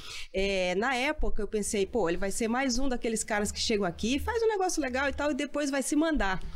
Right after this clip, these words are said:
Mas não, você saiu do governo, a pergunta é essa, né? Você saiu do governo, onde você era secretário, e depois foi pra uma ong. Você fez nascer a, a faz e tá nela até hoje. É,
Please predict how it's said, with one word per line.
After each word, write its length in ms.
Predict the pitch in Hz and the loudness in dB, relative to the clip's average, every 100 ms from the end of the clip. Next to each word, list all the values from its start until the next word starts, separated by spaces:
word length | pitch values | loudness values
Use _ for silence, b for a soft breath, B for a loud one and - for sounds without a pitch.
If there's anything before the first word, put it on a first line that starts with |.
| B B B B - | B B B B 2
Mas 160 | 427 | 2
não, 240 | 302 233 262 | 2 2 0
você 380 | 240 233 254 240 | 0 0 0 -2
saiu 540 | - 262 214 262 359 | -2 0 2 2 2
do 100 | 320 | 0
governo, 480 | 208 170 185 226 233 | 0 0 0 0 0
a 40 | |
pergunta 380 | 226 214 262 311 | 0 0 0 0
é 180 | 285 139 | 0 0
essa, 280 | 95 208 185 | -2 -2 0
né? 160 | 185 B B B - | 4 B B B 0
Você 220 | 220 220 | 0 0
saiu 400 | - 214 226 320 | 0 0 2 0
do 100 | 302 | 0
governo, 520 | 247 180 180 226 302 | -2 0 0 2 0
onde 100 | 190 | 0
você 220 | 185 - | -4 -2
era 180 | 170 170 | -2 -2
secretário, 800 | 180 175 196 202 147 156 226 - | -4 -2 -4 -2 -2 0 0 -2
e 80 | 226 | -4
depois 480 | 226 - 220 247 - | -4 -2 -2 0 -2
foi 400 | 226 220 254 277 | 0 0 0 -2
pra 380 | - 240 254 | -4 -2 0
uma 200 | 262 320 | 2 2
ong. 280 | 339 233 190 | 4 2 -2
Você 200 | 185 196 | -2 -4
fez 280 | 190 277 294 | -2 -2 0
nascer 300 | 247 208 214 | -2 -2 -2
a, 120 | 196 - | -2 -2
a 80 | 180 | -6
faz 420 | - 190 247 254 | -4 -2 0 -2
e 60 | |
tá 180 | 262 254 | -2 -2
nela 300 | 240 233 247 | 0 0 -2
até 200 | 254 294 | -2 -2
hoje. 400 | 240 170 160 143 - B B B B B _ | 2 2 0 -2 -6 B B B B B _
É, 220 | 233 240 | -2 0